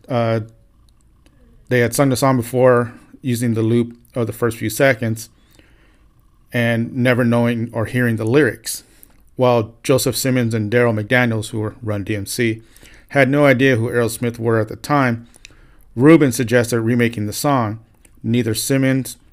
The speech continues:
nor McDaniels liked the idea, though Jam Master Jay,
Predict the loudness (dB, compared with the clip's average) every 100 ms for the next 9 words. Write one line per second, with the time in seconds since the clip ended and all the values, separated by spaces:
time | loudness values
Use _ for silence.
0 | -12 0 4 4 4 2 0 0 -4 -2
1 | 2 2 2 -2 -2 -6 -10 -10 -16 -20
2 | _ 2 6 6 4 2 2 2 0 -2
3 | -2 2 2 0